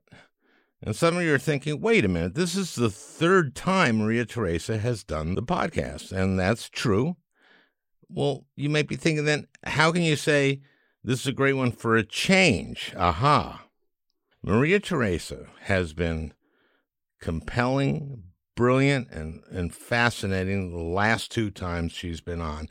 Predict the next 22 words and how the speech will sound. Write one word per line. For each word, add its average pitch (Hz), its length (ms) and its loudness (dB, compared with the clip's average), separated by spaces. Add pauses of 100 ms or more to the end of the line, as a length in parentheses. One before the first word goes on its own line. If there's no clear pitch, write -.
(640)
It's 104 280 -2 (200)
just 135 560 2
that 110 320 0 (760)
I 143 400 8
was 107 260 2
way, 107 1400 4
way 98 440 4
off 71 280 -2
my 69 220 -12
game 64 460 -12 (800)
in, 78 460 -4
uh, 73 260 -4
those 71 320 -4
two 67 140 -12
shows. - 420 -14 (380)
But 113 440 4
this 180 380 8
week, 190 340 6 (100)
I 127 180 6
am 113 240 4
smoking 147 640 4
hot, 120 240 2